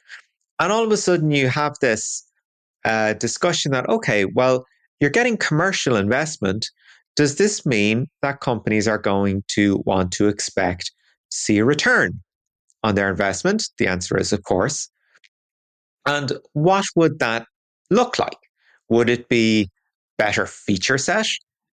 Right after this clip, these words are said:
in somebody's product? Could well be. Uh, we know in Microsoft's case, it, it certainly is. But what if you wanted to do something else and you accept investment, uh, in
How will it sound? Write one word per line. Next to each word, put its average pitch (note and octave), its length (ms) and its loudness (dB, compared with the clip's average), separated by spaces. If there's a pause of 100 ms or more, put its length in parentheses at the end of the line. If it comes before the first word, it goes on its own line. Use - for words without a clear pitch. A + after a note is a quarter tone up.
(140)
in G#2 280 2
somebody's F#2+ 600 0 (100)
product? - 560 -2 (500)
Could F#2+ 200 -2
well F2+ 200 2
be. A2+ 360 0 (320)
Uh, F#2+ 300 -2
we G#2 180 0
know G2+ 360 0 (140)
in G#2 140 -4
Microsoft's G#2 680 -2
case, - 340 -4
it, - 140 -6
it - 180 -10
certainly - 380 -6
is. D#3 180 -2 (480)
But A#3+ 200 0 (300)
what D4+ 140 4
if F4 140 0
you F#3 100 4
wanted A2+ 260 0
to - 120 -8
do G2 140 0
something F#2+ 380 -2
else - 400 -2 (520)
and C3 420 -2 (120)
you C#3 180 4
accept D#3+ 500 -2 (320)
investment, B2+ 720 0 (400)
uh, G#2 220 0
in G#2 220 -4